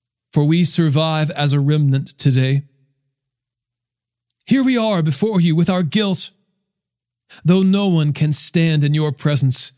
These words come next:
because of this. While Ezra prayed and confessed,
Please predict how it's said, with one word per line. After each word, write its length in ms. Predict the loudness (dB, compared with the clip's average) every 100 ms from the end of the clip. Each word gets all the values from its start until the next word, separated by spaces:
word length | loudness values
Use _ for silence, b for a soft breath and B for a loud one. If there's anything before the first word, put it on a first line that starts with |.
| _ _ _ _
because 340 | -4 2 2 2
of 140 | 0
this. 340 | 0 -2 -4 -8 _ _ _ _ _ _ _ _ _ _ _ _ _ _ _ _ _ _ _ _ _ _ _ _ _ b b b
While 320 | 0 0 0 -4
Ezra 340 | -2 0 0 -2
prayed 500 | 0 0 2 0 -2
and 200 | -2 -2
confessed, 640 | -2 -2 0 -2 -4 -8